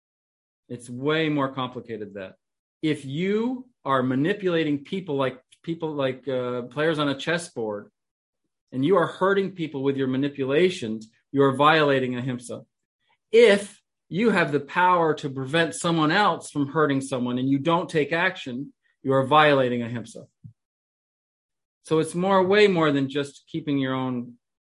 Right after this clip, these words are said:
<clears throat> company. The next one is truthfulness, and the word they use for truthfulness is satya.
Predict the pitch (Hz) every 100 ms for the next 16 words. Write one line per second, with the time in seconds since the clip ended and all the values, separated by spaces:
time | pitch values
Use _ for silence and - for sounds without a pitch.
0 | _ _ _ _ 170 156 139 127 139 120
1 | 104 95 - _ _ _ _ _ _ _
2 | _ _ _ _ _ _ - _ _ _
3 | _ _ _ 127 143 185 - 156 139 135
4 | - 190 208 - 107 104 104 - - 123
5 | 127 143 147 143 143 139 135 - 143 143
6 | 127 127 127 113 - - 127 - 104